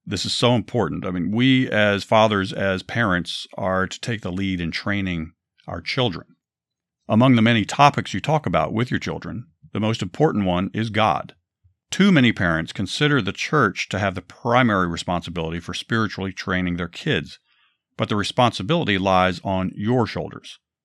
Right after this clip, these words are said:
If you are a father, take the lead in teaching your children about the things of the Lord.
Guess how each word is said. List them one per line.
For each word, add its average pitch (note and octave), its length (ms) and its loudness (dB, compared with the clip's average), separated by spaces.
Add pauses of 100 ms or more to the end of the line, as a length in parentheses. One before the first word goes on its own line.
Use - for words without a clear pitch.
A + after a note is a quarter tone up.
(160)
If G2+ 200 -4
you B2+ 160 2
are C#3 80 6
a A#2 40 4
father, G#2 600 6
take B2+ 200 0
the C#3 80 -2
lead G#2+ 320 0
in F#2+ 120 0
teaching D3 340 -2
your E2+ 100 0
children F2 380 -4
about F2 300 -2
the - 40 -20
things F#2 360 -6
of E2+ 80 -10
the F2 100 -4
Lord. G#2 380 -2